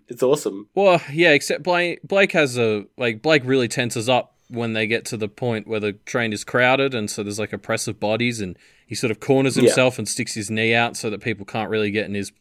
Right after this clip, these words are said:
Speaker 2: personal space. So, you know, it's not, it's not that mundane for, for Blake, really. Um,
Speaker 1: For
Speaker 2: it's
Speaker 1: Blake, yeah, you're right.
Speaker 2: seems pretty stressful.
Speaker 1: There's this other weird beat on the train where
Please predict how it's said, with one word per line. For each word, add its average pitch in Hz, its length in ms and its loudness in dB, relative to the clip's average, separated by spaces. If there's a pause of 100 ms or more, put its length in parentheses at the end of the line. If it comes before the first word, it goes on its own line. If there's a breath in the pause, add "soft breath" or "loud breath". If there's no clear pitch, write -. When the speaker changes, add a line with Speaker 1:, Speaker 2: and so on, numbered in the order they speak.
Speaker 2:
personal 107 300 -6
space. 101 340 -4
So, 104 220 -2 (360 soft breath)
you 170 80 -4
know, 120 140 2
it's 120 300 -4
not, 156 280 -2
it's - 200 -4
not 185 100 0
that 165 160 4
mundane 120 440 0
for, 104 260 -4
for - 180 -8
Blake, 110 420 0
really. 104 360 -2
Um, 101 180 -8
Speaker 1:
For 143 220 2
Speaker 2:
it's 127 120 0
Speaker 1:
Blake, 117 380 -2
yeah, 123 260 4
you're 127 220 2
right. 117 140 4
Speaker 2:
seems 135 220 2
pretty 120 200 0
stressful. 113 580 -2 (220)
Speaker 1:
There's 196 160 2
this 214 160 -4
other 233 240 2
weird 185 320 4
beat 156 240 2
on 139 140 2
the 127 80 0
train 135 480 2
where 120 460 2